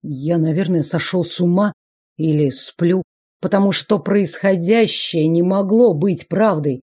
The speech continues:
Я не мог скоропалительно жениться на первой вытащенной из портала девушке. Я сначала думаю, а потом делаю.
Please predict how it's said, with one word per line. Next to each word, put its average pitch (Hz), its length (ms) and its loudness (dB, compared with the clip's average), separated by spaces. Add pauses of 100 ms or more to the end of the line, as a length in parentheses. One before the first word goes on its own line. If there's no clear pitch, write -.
(220)
Я 175 160 2
не 190 140 4
мог 208 320 2 (380)
скоропалительно 185 960 0
жениться 185 520 0
на 170 160 2
первой 170 560 0
вытащенной 170 640 0
из 151 100 -2
портала 180 460 0
девушке. 156 680 -2 (440)
Я 170 120 -2
сначала 190 480 2
думаю, 170 540 2
а 156 40 -2
потом 196 340 2
делаю. 156 600 2